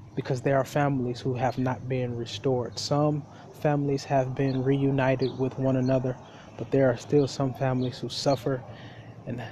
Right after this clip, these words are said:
still have not been reunited with their loved ones. So we're praying for those families.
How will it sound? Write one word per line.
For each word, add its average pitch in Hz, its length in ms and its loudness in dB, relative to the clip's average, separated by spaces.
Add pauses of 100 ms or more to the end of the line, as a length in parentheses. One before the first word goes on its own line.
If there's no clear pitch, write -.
(180)
still 135 400 2
have 123 240 -4
not 123 280 0 (540)
been 120 500 -2
reunited 120 800 -2 (100)
with 120 260 -4 (280)
their 123 160 -4
loved 120 420 -4
ones. 113 480 -8
So - 360 -10 (920)
we're 123 120 -6
praying 143 320 0
for 131 100 -8
those 127 260 -2
families. 131 720 -2